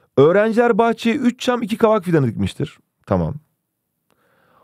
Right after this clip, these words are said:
Murat ve Ceyda aynı türden fidan dikmiştir diyor bak. Murat ve Ceyda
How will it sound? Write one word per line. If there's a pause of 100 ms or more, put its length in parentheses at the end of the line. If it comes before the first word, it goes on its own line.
(140)
Murat
ve
Ceyda
aynı
türden
fidan
dikmiştir
diyor
bak.
Murat
ve
Ceyda